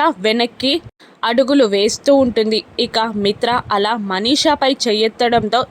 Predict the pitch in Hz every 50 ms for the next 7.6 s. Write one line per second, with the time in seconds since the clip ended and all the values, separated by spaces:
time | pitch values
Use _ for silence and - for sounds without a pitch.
0 | - 233 254 269 269 294 277 247 214 196 185 185 180 185 226 262 262 285 277 285
1 | 311 - - - 240 208 202 - 226 214 214 - 202 190 185 - _ _ - 196
2 | 214 233 262 311 330 359 339 226 185 220 226 262 311 311 339 349 330 311 285 262
3 | 254 269 311 - _ - - - 214 240 277 302 339 349 330 302 285 247 226 -
4 | 277 285 - - - 240 240 240 262 262 - 262 - - - 262 254 254 208 233
5 | 226 233 233 - - - 208 202 - - 262 254 240 190 170 - 151 202 220 226
6 | 220 208 233 294 311 277 202 - - - 233 220 - - 262 226 175 180 190 196
7 | 196 196 190 - - - 269 262 214 - 226 190